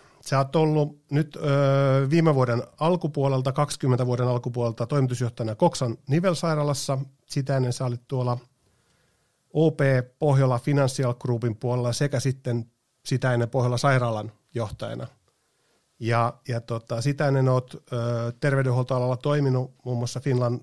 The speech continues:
toimitusjohtajana ja, ja näin päin pois. Me tullaan ihan kohta puhumaan sun työstä tosi paljon. Mutta sitä ennen mä luulen, että kuulijat haluais mielellään kuulla vähän taustaa, minkälaista lähtökohdista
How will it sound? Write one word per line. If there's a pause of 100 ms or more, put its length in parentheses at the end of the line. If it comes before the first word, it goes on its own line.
(140)
toimitusjohtajana
ja, (280)
ja
näin
päin
pois. (1500)
Me
tullaan (480)
ihan
kohta
puhumaan
sun
työstä
tosi
paljon. (840)
Mutta (180)
sitä
ennen (140)
mä
luulen,
että (200)
kuulijat
haluais
mielellään
kuulla
vähän
taustaa, (280)
minkälaista
lähtökohdista